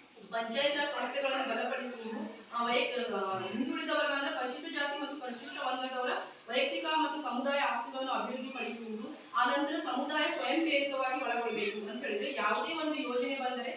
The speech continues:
ಕೇವಲ ಅನುಷ್ಠಾನ ಇಲಾಖೆ ಮಾತ್ರ ಅದನ್ನು ಅನುಷ್ಠಾನ ಮಾಡದೆ ಸಮುದಾಯ ಕೂಡ ಅದರ ಜೊತೆಗೂಡಿ ಆ ಯೋಜನೆ ಅನುಷ್ಠಾನ ಮಾಡಿದ್ರೆ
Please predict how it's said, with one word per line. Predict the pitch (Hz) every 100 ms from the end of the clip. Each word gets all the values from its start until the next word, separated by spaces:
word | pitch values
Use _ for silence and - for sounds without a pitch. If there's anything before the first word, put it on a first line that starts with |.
| - - -
ಕೇವಲ | 254 -
ಅನುಷ್ಠಾನ | 262 - - 277 277
ಇಲಾಖೆ | 277 269 254 269
ಮಾತ್ರ | 277 262 226 247 277
ಅದನ್ನು | 269 262
ಅನುಷ್ಠಾನ | 226 233 254 254 240
ಮಾಡದೆ | 220 202 208 - - -
ಸಮುದಾಯ | 247 247 302 311 302 311
ಕೂಡ | 285
ಅದರ | 277 277 277
ಜೊತೆಗೂಡಿ | 269 226 262 254 262 -
ಆ | 240 247 240
ಯೋಜನೆ | 247 285
ಅನುಷ್ಠಾನ | 247 240 240 254 254
ಮಾಡಿದ್ರೆ | 247 233 233 - - -